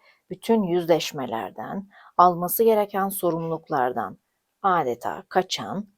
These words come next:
kendini koruyan, kapatan, saklanan, hızlı tepki, kararlı bir şekilde hızlı tepki veremeyen bir durumda gibi arkadaşlar. Halbuki kupa üçlüsü kartı ile birlikte bakın duyguları olup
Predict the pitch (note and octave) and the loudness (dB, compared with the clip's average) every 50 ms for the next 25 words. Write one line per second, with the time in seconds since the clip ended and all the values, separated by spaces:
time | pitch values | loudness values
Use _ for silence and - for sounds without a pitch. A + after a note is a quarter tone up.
0 | _ _ _ - F#3 F3 E3+ D#3+ D3 C3 C3 - - - F#3 E3 C#3 A#2+ G#2+ F#2+ | _ _ _ -4 -2 -2 -2 -4 -8 -12 -14 -16 -4 -2 -2 -2 -2 -6 -8 -10
1 | - A2+ - - - G3 F#3 - C3+ - _ C#3+ A2+ G#2 - - - - F3+ F3 | -12 -16 -18 -4 -2 -2 -2 -2 -10 -14 _ -14 -14 -14 -14 -14 -6 -4 -4 -4
2 | - - - C3 A2+ G#2 D#3 G#3 A3+ - - _ _ _ _ _ _ _ - F#3 | -4 -8 -10 -10 -4 0 0 0 0 -2 -8 _ _ _ _ _ _ _ 2 2
3 | F#3 D#3+ F3 G#3+ A3 - - G#3 G3+ - _ - D#3 - - C#3+ C#3 C#3+ C#3 C#3+ | 2 2 0 -4 -4 -2 -4 -4 -4 -4 _ -10 -10 -6 -4 0 2 2 2 2
4 | G3 A3+ A#3 A3 G3 - D#3+ C3 - - - B2 - F3 G3 - _ - - - | 2 0 0 -2 -4 -4 -8 -10 -10 -12 -10 -6 -6 -6 -6 -8 _ -20 -20 -20
5 | - _ _ - - F#3 F3 D#3+ F#3 G#3+ A#3+ - _ - F#3 - - _ - C#3+ | -20 _ _ 0 0 0 0 0 -4 -6 -8 -8 _ -4 -4 -4 -4 _ -16 -16
6 | B2+ E3 D3 D3+ E3 D#3+ F3+ F#3+ F#3+ E3+ C#3+ A2 G2 G2+ - F3+ A3 G#3+ - _ | -14 -4 0 2 4 6 6 4 4 4 -2 -4 -4 -4 -4 -4 -6 -8 -10 _
7 | _ _ _ _ _ E3+ F3+ G3 G#3 G3 F3+ D3 D#3 C#3+ C3 A#2 A#2+ G#2 G2+ F2 | _ _ _ _ _ -2 0 2 2 0 0 -4 -4 -4 -2 -4 -6 -8 -8 -8
8 | F2 F#2+ - - - - - _ - - - - - - - - - - - - | -8 -10 -10 -10 -12 -12 -14 _ -16 -16 -14 -12 -12 -12 -12 -12 -12 -14 -14 -14
9 | - - _ _ _ _ _ _ _ _ _ _ _ _ _ _ _ - F#3 F#3 | -16 -18 _ _ _ _ _ _ _ _ _ _ _ _ _ _ _ 4 4 4
10 | F3+ D#3+ C#3+ - C3+ E3 A3 - _ _ _ _ _ - - - B3 A3 A3 - | 4 4 -2 -2 -4 -4 -4 -4 _ _ _ _ _ -20 0 2 2 2 2 0
11 | G3 F#3 - G3+ F#3+ G3 E3 C#3+ C3+ - - - C3 B2 A#2 A2 G#2+ G#2 A2+ G#2+ | -6 -6 -6 -8 -6 -4 -4 -4 -4 -8 -10 -10 -8 -8 -6 -6 -8 -8 -8 -12
12 | - _ - E3+ G#3+ A3 - _ _ _ _ _ _ _ _ E3 E3+ E3 - E3+ | -14 _ -2 -2 -2 -2 -6 _ _ _ _ _ _ _ _ -6 -4 -4 -4 -6
13 | F3+ G3 G3+ G3 - E3 D#3+ D3 E3 D3 D3 C#3+ E3 D#3 - - F#3+ - | -6 -6 -8 -8 -6 -6 -6 -4 -4 -4 -2 -2 -2 -2 -4 -6 -8 -8